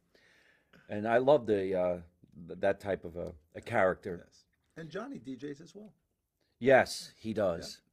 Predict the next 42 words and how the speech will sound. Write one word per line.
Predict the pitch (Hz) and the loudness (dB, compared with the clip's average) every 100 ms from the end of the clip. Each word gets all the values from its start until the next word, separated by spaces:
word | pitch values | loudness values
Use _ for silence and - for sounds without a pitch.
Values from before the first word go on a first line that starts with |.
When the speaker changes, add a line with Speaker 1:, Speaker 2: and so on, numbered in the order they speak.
| - | -20
Speaker 2:
Yeah, | - - _ _ _ | -20 -20 _ _ _
yeah, | 62 62 _ _ _ | -20 -20 _ _ _
yeah. | 101 | -6
Speaker 1:
Oh, | 95 85 | -4 -4
man. | 82 90 90 | -6 -6 -6
Speaker 2:
Um, | 78 - _ _ _ _ | -8 -16 _ _ _ _
but | - - | -18 -12
you, | 123 139 | -12 -10
you | 131 | -8
had | 135 | -8
asked | 123 127 - | -10 -14 -16
me | |
about | 113 107 110 117 | -14 -14 -16 -20
the, | - 107 | -20 -20
the | 101 | -20
show. | - 139 113 107 - | -16 -12 -12 -12 -18
And, | 95 101 | -18 -20
you | 104 - _ - | -20 -20 _ 4
Speaker 1:
Yes, | 143 127 - | 6 6 6
Speaker 2:
know, | |
Speaker 1:
why | 127 | 6
Speaker 2:
it's | 127 | 8
Speaker 1:
we | 127 | 10
got | 123 | 10
Speaker 2:
funny. | - | 10
Speaker 1:
sidetracked | 143 139 - 120 104 - | 8 8 8 6 6 4
by | 104 | 2
eating | 113 101 | 2 -2
these | 101 87 | -6 -4
cupcakes. | - 107 - | 0 0 0
Speaker 2:
Yes, | 90 82 - - - | -6 -6 -14 -20 -18
which | 117 - | -18 -18
were, | 117 110 110 _ - | -16 -16 -18 _ -18
again, | 117 120 90 | -16 -16 -16
very | 107 104 | -16 -16
good. | - - _ _ _ _ _ _ | -20 -20 _ _ _ _ _ _
Uh, | 104 98 98 120 | -16 -16 -18 -12
but | 117 | -12
the | 123 | -10
reason | 123 156 131 | -10 -10 -12
why | 120 113 | -14 -12
it, | 117 - 98 | -12 -14 -16